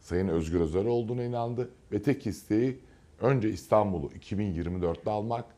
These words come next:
sonra iki bin yirmi sekizde Türkiye Cumhuriyeti Cumhurbaşkanlığını partimizin kazanması. Ben bunu kendisinden net duydum. Tüm mesajları böyleydi. Bu yolda emin adımlarla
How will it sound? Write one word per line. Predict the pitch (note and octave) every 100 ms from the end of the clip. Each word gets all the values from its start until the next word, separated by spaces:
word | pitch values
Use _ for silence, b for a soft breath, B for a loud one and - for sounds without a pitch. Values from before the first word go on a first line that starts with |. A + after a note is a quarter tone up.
| _ _
sonra | - B2+ G2+ D#2 -
iki | G#2+ - F2+
bin | E2 D2+
yirmi | G2+ G#2+
sekizde | G#2+ G2 F#2+ D#2+ F#2+ A2 A2 b b _
Türkiye | D3 D3 - E2+ D2+
Cumhuriyeti | D2+ E2+ D#2 D2+ C2+ - B1+ -
Cumhurbaşkanlığını | F2 C3 G#2+ F2 D2+ - D#2+ D2+ D#2 E2+ A2 - b b -
partimizin | G#2 - G2 E2 E2+
kazanması. | D#2+ D2 C#2 B1+ A#1+ A#1+ - - b b _
Ben | A2+ D#3 C3+
bunu | A2+ B2+ B2+
kendisinden | G2+ G2+ G#2 - G#2+ G#2+ G2+ F2+
net | F2+ F#2 -
duydum. | D#2 C#2+ D2 - b b b _
Tüm | D#3 D#3
mesajları | A#2+ - F#2 E2 E2 F2 D2+
böyleydi. | F2 E2+ C#2+ B1+ B1 - b b -
Bu | D3+
yolda | F3+ B2+ E2 F#2+ G2+ b b b b b _ -
emin | B2+ E3+
adımlarla | D#3 A#2+ A#2 A2 G2 E2+ F#2+